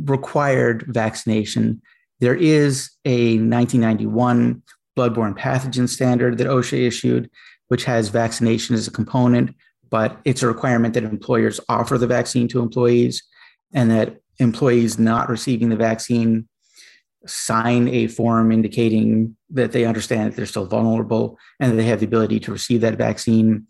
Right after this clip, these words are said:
uh, at no charge. But again, that's not a requirement. That's not a mandate imposed on, on anyone. So,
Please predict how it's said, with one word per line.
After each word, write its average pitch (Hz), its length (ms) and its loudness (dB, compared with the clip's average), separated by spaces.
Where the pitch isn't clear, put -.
uh, 107 180 -4
at - 180 0
no 107 160 2
charge. 123 540 0
But - 100 0
again, 151 260 2
that's - 440 -4
not 139 260 0
a 131 80 0
requirement. 113 640 -2
That's 120 180 -4
not 120 140 0
a 104 60 0
mandate 110 540 2
imposed 117 520 0
on, 110 260 -2
on 113 120 0
anyone. 110 500 0
So, 127 600 0